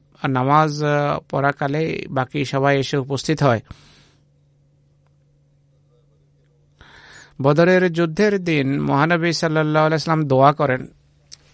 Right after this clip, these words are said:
"আল্লাহুম্মা কফিনি নওফাল ইবনে,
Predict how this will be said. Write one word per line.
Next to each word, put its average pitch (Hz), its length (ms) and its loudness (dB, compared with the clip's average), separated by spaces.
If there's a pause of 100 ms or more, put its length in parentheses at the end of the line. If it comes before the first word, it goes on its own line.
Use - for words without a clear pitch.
(160)
"আল্লাহুম্মা 147 720 -2
কফিনি 143 680 2 (3500)
নওফাল 139 440 4
ইবনে, 143 500 2